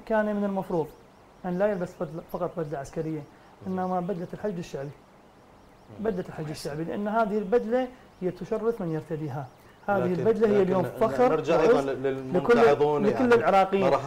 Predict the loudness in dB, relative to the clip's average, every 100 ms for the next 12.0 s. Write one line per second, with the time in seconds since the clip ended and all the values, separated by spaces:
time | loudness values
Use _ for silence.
0 | 2 4 6 6 8 6 6 4 4 6
1 | 4 4 4 4 4 2 2 2 2 4
2 | 4 4 4 2 2 2 2 2 2 2
3 | 2 2 2 2 2 0 -2 -2 -2 -2
4 | -2 -4 -2 0 0 -2 -4 -2 -2 -2
5 | -4 -4 -4 -4 -2 0 0 0 -4 -20
6 | -8 -4 -2 2 4 4 2 2 2 2
7 | 0 -2 -8 -8 -6 -6 -6 -6 -6 -4
8 | -4 -2 -4 -6 -12 -6 -4 -2 -2 -2
9 | -2 -2 -4 -6 -8 -8 -10 -12 -12 -14
10 | -16 -20 -14 -6 -4 -4 -2 -2 0 -2
11 | -2 -2 -2 -2 -6 -6 -4 -2 0 -2